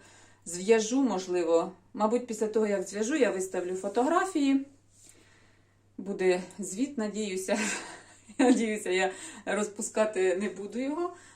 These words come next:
Ну, не знаю, мені поки що подобається. Буду в'язати далі, а там подивимось, як все буде. Переходимо до столу, розповім, як я проводила свої розрахуночки. Можливо, комусь буде цікаво.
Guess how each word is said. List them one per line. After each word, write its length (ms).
Ну, 120
не 100
знаю, 280
мені 160
поки 320
що 220
подобається. 760
Буду 280
в'язати 460
далі, 320
а 120
там 200
подивимось, 600
як 100
все 180
буде. 280
Переходимо 640
до 120
столу, 340
розповім, 880
як 280
я 80
проводила 560
свої 440
розрахуночки. 1040
Можливо, 420
комусь 300
буде 260
цікаво. 600